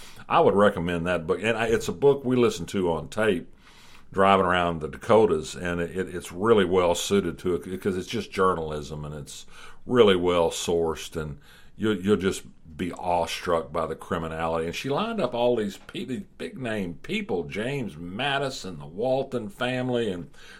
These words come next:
just big name after George Schultz, big name after big name behind her, 'cause they were just taken by her charm and her salesmanship, and, and it was just, it was the emperor's new clothes. There was nothing there.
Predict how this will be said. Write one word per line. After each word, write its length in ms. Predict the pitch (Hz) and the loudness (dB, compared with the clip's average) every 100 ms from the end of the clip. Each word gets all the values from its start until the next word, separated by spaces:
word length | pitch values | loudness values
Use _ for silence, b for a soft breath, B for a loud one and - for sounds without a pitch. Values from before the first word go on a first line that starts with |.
| B | B
just 340 | - - - | -8 -8 0
big 220 | 190 160 | 2 2
name 360 | 131 127 127 117 | 0 0 0 0
after 320 | 117 104 90 | 0 -2 -8
George 540 | 78 73 117 123 117 95 | -8 0 4 4 2 -2
Schultz, 560 | - - 127 123 104 | -8 -2 2 2 0
big 240 | - 143 139 | -2 0 0
name 260 | 127 127 117 | -2 0 0
after 240 | 107 87 | -2 -6
big 280 | 85 120 101 | -2 -2 0
name 480 | 101 113 110 104 - B B B B | -2 -2 -2 -2 -4 B B B B
behind 420 | 98 87 117 147 117 | -4 0 2 2 0
her, 80 | |
'cause 200 | 98 104 | -2 -2
they 120 | 104 104 | 0 0
were 120 | 98 | 0
just 340 | 92 104 - | -2 -4 -4
taken 440 | - 101 120 123 92 | -2 -2 0 -4 -2
by 220 | 92 87 | -2 -2
her 160 | 87 | -4
charm 580 | 85 - 92 101 107 104 | -6 -4 0 2 2 0
and 100 | 90 | -2
her 120 | 82 | -6
salesmanship, 960 | 76 95 110 135 120 87 82 95 90 - | -6 -2 0 -2 -6 -12 -10 -4 -4 -4
and, 120 | 78 b b b b - | -12 b b b b -4
and 120 | 98 | -4
it 100 | 92 | -4
was 120 | 82 | -6
just, 380 | - 101 98 - | -2 -2 -2 -6
it 160 | 95 73 | -8 -6
was 320 | 85 76 - | -10 -10 -10
the 140 | 87 | -4
emperor's 360 | 98 95 101 98 | -4 -4 -8 -6
new 140 | 101 | -6
clothes. 600 | 98 98 98 156 - - | -6 -4 -4 -4 -10 -14
There 160 | 80 80 | -12 -10
was 440 | 85 76 - - - - - | -12 -14 -18 -20 -20 -20 -18
nothing 420 | 82 101 104 104 | -8 -8 -8 -8
there. 380 | 95 107 151 - | -8 -8 -10 -14